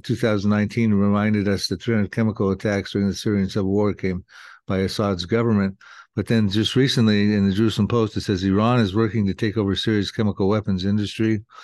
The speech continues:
I twenty-four says Israeli report warns Iran is helping Syria develop chemical weapons.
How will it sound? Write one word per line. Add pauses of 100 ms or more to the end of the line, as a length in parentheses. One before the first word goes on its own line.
(560)
I
twenty-four
says
Israeli
report
warns
Iran
is
helping
Syria
develop
chemical
weapons.